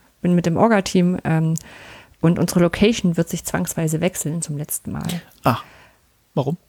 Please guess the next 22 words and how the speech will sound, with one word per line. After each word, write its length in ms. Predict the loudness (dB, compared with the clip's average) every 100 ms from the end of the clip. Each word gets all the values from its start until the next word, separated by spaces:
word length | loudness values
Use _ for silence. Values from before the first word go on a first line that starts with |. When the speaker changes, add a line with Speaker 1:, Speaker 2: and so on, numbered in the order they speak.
| -6 2
Speaker 1:
Na, 180 | 4
wir 160 | 4 4
hatten, 420 | 4 4 4 4 4
ähm, 380 | 4 6 4
das 220 | 4 2 2
Jahr 260 | 2 2
im 340 | 2 2 2 0
Cloudstars 600 | 2 4 2 0 -2 -2
veranstaltet. 680 | -4 -4 -4 -4 -4 -4 -6
Das 120 | -4
ist 100 | 2
Speaker 2:
Genau. 140 | 2
Speaker 1:
ein 40 | 2
Coworking 520 | 2 2 0 0 -4
Space 400 | -2 0 0 0
in 360 | -2 0 0 0
Lübeck 380 | 0 0 -2 -8 -18 -8
und 160 | 0 4
die 60 | 6
mussten 280 | 4 0
umziehen. 480 | 0 0 0 -4 -4 -8 _ _ _ _ _ -4
Speaker 2:
Ah, 400 | -2 0 -2